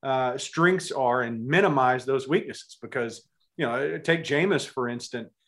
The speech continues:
instance. Uh, Jameis was a guy in Tampa that had some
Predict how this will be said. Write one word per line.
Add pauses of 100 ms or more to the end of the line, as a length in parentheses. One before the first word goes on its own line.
(220)
instance.
Uh,
Jameis
was
a
guy
in
Tampa
that (480)
had
some